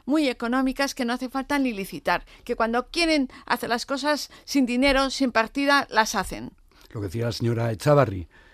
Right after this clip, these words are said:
Speaker 2: del gr-, el problema económico y lo locos que estamos por presentar este millón de enmiendas,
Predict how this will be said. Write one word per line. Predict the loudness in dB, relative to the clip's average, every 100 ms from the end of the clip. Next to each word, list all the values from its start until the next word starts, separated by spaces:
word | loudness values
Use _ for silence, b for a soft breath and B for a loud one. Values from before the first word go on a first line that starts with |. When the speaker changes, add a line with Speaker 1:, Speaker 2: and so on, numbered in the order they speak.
| b
Speaker 2:
del | -8 -6 -6
gr-, | -8
el | -8
problema | -4 2 2 2 0
económico | -4 -4 -4 -4
y | -6
lo | -4
locos | -4 -8 -14
que |
estamos | -12 -8 -8 -8
por | -12
presentar | -14 -14 -14 -12
este | -10 -8
millón | -6 -4 -4
de | -2
enmiendas, | 0 0 0 -2